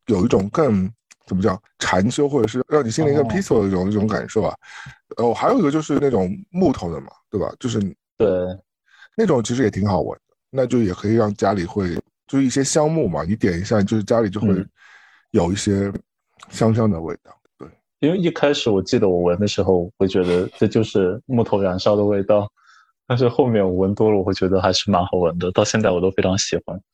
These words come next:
Speaker 1: 对，那个木头其实挺好闻的，我当时买了两，一公斤还是两公斤，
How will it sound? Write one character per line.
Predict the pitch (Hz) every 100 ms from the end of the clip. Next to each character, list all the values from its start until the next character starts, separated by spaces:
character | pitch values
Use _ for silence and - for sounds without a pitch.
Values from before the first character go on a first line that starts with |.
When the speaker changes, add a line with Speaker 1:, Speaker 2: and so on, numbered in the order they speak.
| _
Speaker 1:
对， | 123 110
那 | 110
个 | 160 127
木 | 120 143 151 120
头 | 110 92 95
其 | -
实 | 117
挺 | -
好 | 107 82
闻 | 78
的， | -
我 | 110
当 | 175
时 | 180
买 | 151 90
了 | 127
两， | 127 _ -
一 | - 139
公 | 127 131
斤 | 139
还 | 120
是 | 113
两 | 107 76
公 | 76 - -
斤， | -